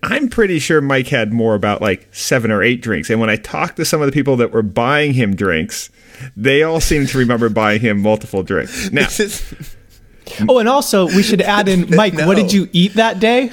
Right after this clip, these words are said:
Speaker 2: No, I ate a little bit. I ate some, oh, I had a breakfast sandwich that morning. But,
Speaker 1: Right.
Speaker 3: And that was
Speaker 2: but
Speaker 3: it?
Speaker 2: it was,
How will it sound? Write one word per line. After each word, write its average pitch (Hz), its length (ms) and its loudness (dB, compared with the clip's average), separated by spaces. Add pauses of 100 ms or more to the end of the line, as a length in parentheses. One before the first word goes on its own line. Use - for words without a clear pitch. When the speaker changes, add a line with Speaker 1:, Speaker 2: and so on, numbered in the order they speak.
(560)
Speaker 2:
No, 175 240 -6
I 185 160 -4
ate 214 220 -4
a 196 60 0
little 170 240 0
bit. 139 340 -2
I 147 100 -2
ate 185 260 -4
some, 160 260 -4 (120)
oh, 202 140 -2
I 185 80 -4
had 196 180 -4
a 202 40 -8
breakfast 165 480 -4
sandwich 127 400 -4
that 123 160 -4
morning. 113 360 -6 (500)
But, 170 200 -4
Speaker 1:
Right. 107 120 0
Speaker 3:
And 214 100 4
that 262 100 4
was 226 120 2
Speaker 2:
but 294 80 2
Speaker 3:
it? - 40 0
Speaker 2:
it 247 60 -2
was, 240 140 -6